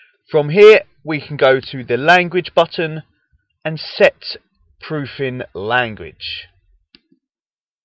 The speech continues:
This will allow us to change the proofing language for this specific document. So I can say that I'm writing this document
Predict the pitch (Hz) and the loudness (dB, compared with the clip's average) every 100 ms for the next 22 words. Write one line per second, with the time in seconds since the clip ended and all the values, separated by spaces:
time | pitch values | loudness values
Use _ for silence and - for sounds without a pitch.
0 | _ _ _ _ _ _ _ _ _ _ | _ _ _ _ _ _ _ _ _ _
1 | _ _ _ _ _ - 190 202 202 180 | _ _ _ _ _ -10 -8 0 4 6
2 | 175 156 139 127 131 - - 151 160 - | 6 4 2 -4 -12 -6 -2 -2 -4 -12
3 | 127 - 143 120 127 135 123 120 120 110 | -16 -14 -14 -12 -8 -4 -4 -6 -12 -12
4 | - _ _ _ _ _ _ _ - - | -16 _ _ _ _ _ _ _ -20 -20
5 | - 165 131 123 117 - _ 127 - - | 0 4 6 4 0 -4 _ -12 -10 -12
6 | 123 - 113 107 120 135 - 95 - _ | -14 -14 -14 -6 -2 -2 -6 -20 -20 _
7 | _ _ _ _ _ - 127 113 123 113 | _ _ _ _ _ -8 -8 -6 -12 -8
8 | 147 131 117 98 113 117 120 104 113 101 | -4 -2 -2 -4 -4 0 0 -2 -12 -20
9 | - 120 - 113 104 | -10 -10 -8 -14 -14